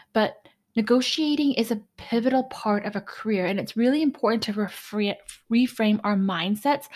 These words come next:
that negotiating isn't bad. It's actually problem solving. When you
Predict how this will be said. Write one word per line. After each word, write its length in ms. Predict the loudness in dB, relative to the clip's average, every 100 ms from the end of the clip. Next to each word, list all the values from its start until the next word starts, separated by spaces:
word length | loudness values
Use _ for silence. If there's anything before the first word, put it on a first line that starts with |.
| -16 -6 0
that 180 | 2
negotiating 1040 | 2 2 4 4 2 2 2 2 2 0 0 4
isn't 500 | 4 6 4 2 -8 -4
bad. 440 | -2 0 -2 -8 -18 -20 -4 2
It's 200 | 2 0 -6
actually 600 | -6 -4 -2 0 0 -2 -6
problem 640 | -8 0 2 2 4 4
solving. 440 | 4 -2 -6 -8 -12 -16 -6
When 180 | 6 10
you 200 | 12 10